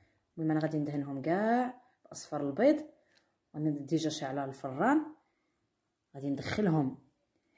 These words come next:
يطيبوا، وغادي نشوفوا ان شاء الله الشكل النهائي ديالهم. بقاو معايا حبيباتي.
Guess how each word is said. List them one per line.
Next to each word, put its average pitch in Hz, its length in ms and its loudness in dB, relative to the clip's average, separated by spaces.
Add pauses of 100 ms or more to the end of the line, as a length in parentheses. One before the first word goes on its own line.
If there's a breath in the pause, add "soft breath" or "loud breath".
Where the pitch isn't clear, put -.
يطيبوا، 165 580 2 (140)
وغادي 156 140 -8
نشوفوا 151 300 -6
ان 151 40 -10
شاء - 160 -6
الله 160 140 2
الشكل 160 380 -4
النهائي 156 400 2
ديالهم. 143 400 -2
بقاو 214 200 -2
معايا 196 220 2
حبيباتي. 151 840 0